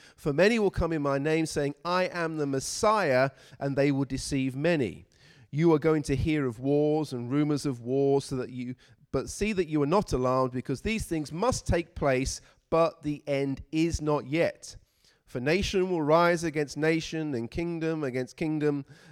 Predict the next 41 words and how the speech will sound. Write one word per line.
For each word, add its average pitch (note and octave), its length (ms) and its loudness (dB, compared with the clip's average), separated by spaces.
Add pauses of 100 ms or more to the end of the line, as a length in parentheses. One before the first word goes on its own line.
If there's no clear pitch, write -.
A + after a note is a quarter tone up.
(100)
There C3 220 2
will B2+ 100 2
be B2+ 140 -2
famines E3+ 680 -2
and B2+ 160 -4
earthquakes D3+ 720 0
in A#2 140 -6
various D3 420 0
places." A#2 800 -6 (380)
All F#3 500 6
these E3 420 0
events C3+ 640 0
are B2+ 260 2
the A#2+ 120 -6
beginning A#2+ 520 -4
of G#2 120 -6
the A2+ 80 -4
labor A2+ 320 -2
pains. F2 360 -10
Now, A2+ 80 -6
you A#2+ 120 -6
don't F3 180 -2
need F#3 140 -6
to D#3+ 80 -16
turn, D3 560 -4 (480)
uh, F#2 240 -6
there, G2+ 480 -4 (280)
uh, A#2 140 -6
but C3+ 160 -4
I'm D3+ 140 2
just D#3 140 -12
gonna D#3 160 -4
read D3 340 -2
you C3+ 340 -4 (220)
two G#3 240 -4
verses C3+ 500 -2
now A#2+ 260 -2
from A#2 520 -6
Daniel D3 440 0
chapter - 400 -8
seven. G2+ 600 -4